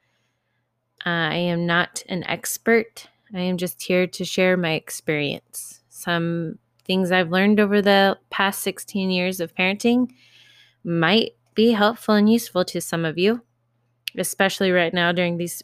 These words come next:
weird and unusual times of distance learning. So, <sighs> Hey, It Worked For Me is just about presenting you with things that have worked for me and hoping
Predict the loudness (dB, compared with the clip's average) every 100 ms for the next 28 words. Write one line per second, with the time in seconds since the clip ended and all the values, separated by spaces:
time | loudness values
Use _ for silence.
0 | -18 -10 0 4 4 2 0 0 0 0
1 | -2 -2 -2 0 0 -4 -8 -16 _ -6
2 | -6 -6 -6 -6 -4 -6 -4 -2 2 2
3 | 0 -4 -10 _ _ _ _ _ _ _
4 | _ _ _ _ _ _ -12 -2 4 8
5 | 8 8 6 0 -4 -6 -4 2 4 4
6 | 2 -2 -4 -2 0 0 -2 -6 -10 -2
7 | 2 2 2 -4 -2 0 2 2 4 4
8 | 4 2 0 -2 0 0 -2 -4 -8 -8
9 | -10 -10 -10 -4 -2 0 -2 -4 -6 -4
10 | 4 4 6 6 6 4